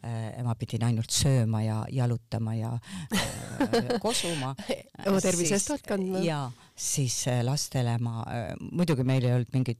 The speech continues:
Speaker 1: tugipuud, eks ju, toolikesed ja toolinajal nad siis niiviisi ja ma näitasin kätega, eks ju,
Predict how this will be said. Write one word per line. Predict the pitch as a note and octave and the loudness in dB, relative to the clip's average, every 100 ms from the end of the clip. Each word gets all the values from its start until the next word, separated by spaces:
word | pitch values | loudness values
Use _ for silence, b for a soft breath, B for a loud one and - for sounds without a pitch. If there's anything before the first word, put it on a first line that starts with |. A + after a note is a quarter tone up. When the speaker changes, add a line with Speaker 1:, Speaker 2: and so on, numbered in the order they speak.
| - | -4
Speaker 1:
tugipuud, | A#2+ B2 - A#2+ A#2 - E3+ D3+ | -2 -2 0 -2 -2 -6 -16 -4
eks | B2+ - A#2+ | -2 0 -2
ju, | A2 | 0
toolikesed | B2+ C3+ A2+ - A2 - A2 | 2 4 2 0 -4 -2 -2
ja | A2 | -2
toolinajal | - A2+ A2 A2+ A2 A2+ A2 G#2+ | 0 0 2 2 2 2 2 0
nad | G#2+ - | -2 -4
siis | - - - - E3+ D3 - | -10 -8 -10 -12 -14 -10 -2
niiviisi | A#2+ A#2 - | 0 2 0
ja | A#2+ | 0
ma | A#2 | 0
näitasin | A2+ A#2+ - A2+ B2 | 0 -2 -4 -4 -2
kätega, | A2+ A2 - - - | -2 -4 -4 -6 -6
eks | - - | -4 -4
ju, | - | -2